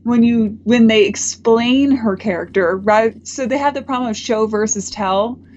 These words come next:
So they sh-, the way they show you her character, she comes across as an idiot. But the way they tell you about her character, she's supposed to be, like, this genius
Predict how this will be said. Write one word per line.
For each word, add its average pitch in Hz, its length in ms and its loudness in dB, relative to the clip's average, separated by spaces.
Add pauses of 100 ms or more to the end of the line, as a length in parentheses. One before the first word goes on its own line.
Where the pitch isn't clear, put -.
(260)
So 233 380 4
they 226 260 0
sh-, - 300 -6
the 233 100 -2
way 240 160 4
they 214 180 2
show 196 460 -2
you 247 260 -4
her 277 180 -6
character, 269 680 -6
she - 180 -4
comes 233 220 4
across 208 460 0 (100)
as 202 220 -2
an 208 140 -6
idiot. 190 440 -4 (480)
But 220 220 0
the 220 80 2
way 220 220 2
they 196 320 -2 (120)
tell 185 440 -8
you 277 400 -6
about 254 340 -2
her 277 140 -4
character, 277 640 -6
she's 247 340 0
supposed 233 440 0
to 220 60 -10
be, 220 160 0
like, 202 240 0
this 208 280 2 (100)
genius 220 880 2